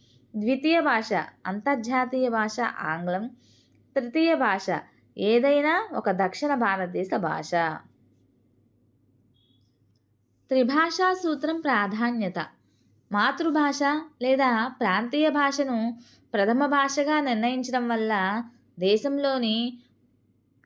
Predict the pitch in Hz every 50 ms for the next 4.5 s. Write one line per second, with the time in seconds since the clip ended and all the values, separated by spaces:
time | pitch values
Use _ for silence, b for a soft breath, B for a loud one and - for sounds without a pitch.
0 | _ 196 220 226 247 262 277 311 302 294 294 285 269 254 240 240 254 262 262 -
1 | _ _ 190 202 220 247 269 247 285 285 285 294 294 311 - - - 285 285 285
2 | 277 277 277 - 254 233 226 214 185 202 220 220 - 285 285 285 262 269 294 294
3 | 254 220 214 208 214 214 220 247 277 285 269 208 180 170 170 - 165 160 160 160
4 | 160 160 160 165 180 185 190 180 160 151